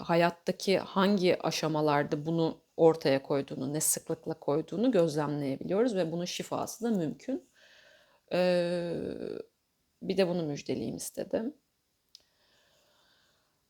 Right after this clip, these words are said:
E, bu hafta böyle birkaç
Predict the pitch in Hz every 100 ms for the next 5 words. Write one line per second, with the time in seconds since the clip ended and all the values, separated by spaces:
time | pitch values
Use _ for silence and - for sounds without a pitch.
0 | - 247 254 254 254 254 247 - - _
1 | _ _ _ - - - 208 262 269 285
2 | 381 302 311 320 311 - - _ _ _
3 | _ _ _ _ _ _ _ _ _ _
4 | _ 180 190 - - - - - -